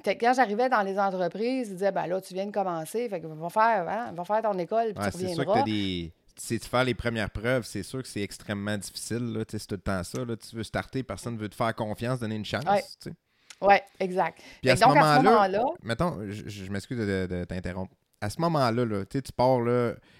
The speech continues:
Speaker 2: est-ce que t'as des enfants ? Est-ce que t'es dans un contexte familial ? Euh, tu sais, c'est, ça ressemble à quoi ta vie, là, tu sais, au niveau personnel, là ?
Speaker 1: <laughs> Écoute, à ce moment-là, euh, je me sépare parce que je viens de me rendre compte que,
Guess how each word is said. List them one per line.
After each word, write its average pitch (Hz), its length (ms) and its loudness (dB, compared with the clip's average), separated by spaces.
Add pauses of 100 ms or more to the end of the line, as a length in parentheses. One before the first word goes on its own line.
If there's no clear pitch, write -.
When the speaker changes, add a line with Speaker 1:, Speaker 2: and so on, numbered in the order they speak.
(100)
Speaker 2:
est-ce - 140 -8
que 170 80 -2
t'as 151 140 0
des 123 200 2
enfants ? 107 300 2
Est-ce 135 240 -4
que 131 60 -8
t'es 131 120 -8
dans 110 240 2
un 104 80 2
contexte 101 460 -6
familial ? 113 800 0
Euh, 90 640 0
tu - 100 -10
sais, 104 200 -6
c'est, - 40 -10
ça - 120 -8
ressemble 127 260 -4
à 110 60 -2
quoi 147 120 -6
ta 98 200 -2
vie, 110 160 -10
là, 117 100 -6
tu - 60 -10
sais, 113 80 -6
au 107 40 -4
niveau 104 200 -6
personnel, 98 800 -4
là ? 85 60 -8 (320)
Speaker 1:
<laughs> - 340 -14
Écoute, 311 260 4 (140)
à 214 100 6
ce - 100 -6
moment-là, 262 840 4
euh, 190 240 4
je 190 100 -8
me 196 120 2
sépare 202 420 -2 (300)
parce 185 140 -6
que 202 120 -2
je 190 80 -6
viens 214 140 -4
de 226 60 -4
me 214 80 4
rendre 202 420 2
compte 233 480 4
que, 202 380 4